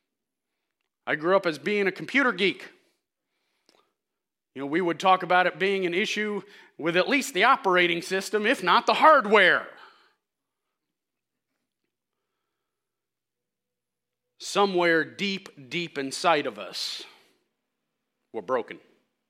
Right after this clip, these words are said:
And those desires that come out of us, they're not just flawed,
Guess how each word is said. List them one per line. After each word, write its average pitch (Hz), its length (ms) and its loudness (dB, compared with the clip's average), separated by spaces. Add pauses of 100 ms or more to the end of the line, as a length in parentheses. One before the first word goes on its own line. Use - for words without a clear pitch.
(1000)
And 160 120 -4
those 170 160 -2
desires 196 600 2
that - 140 -6
come 185 180 0
out 226 180 4
of 160 120 -2
us, 196 160 -2
they're 196 100 -2
not 226 240 2
just 196 220 -4
flawed, 208 560 4